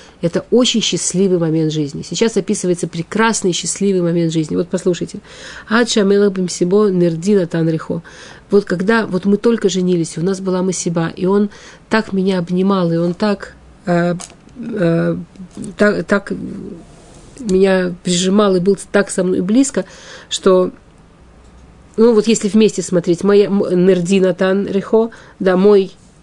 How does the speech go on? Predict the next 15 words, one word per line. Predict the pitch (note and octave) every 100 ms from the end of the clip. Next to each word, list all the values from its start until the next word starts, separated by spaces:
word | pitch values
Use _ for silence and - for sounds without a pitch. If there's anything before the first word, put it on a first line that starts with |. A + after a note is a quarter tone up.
| _ -
э, |
м, | - F3 F#3+
м, | - G3 -
мой | G3 G#3 F#3+ E3+ - _ -
букет, | F#3 F3+ - F#3 - - - - - - -
который | F#3 F#3 F3+
к | -
ней | G3+
пришпилен, | F3 F#3+ - - F#3 E3+
знаете, | F#3+ F3+
такое | F3 F3
украшение | E3+ F3 F#3 F3+ E3+
невесты, | F#3+ F3+ F3+ - F#3+ - - - -
дал | F#3+ F#3 F3+
запах. | G3 G3 A3 A3+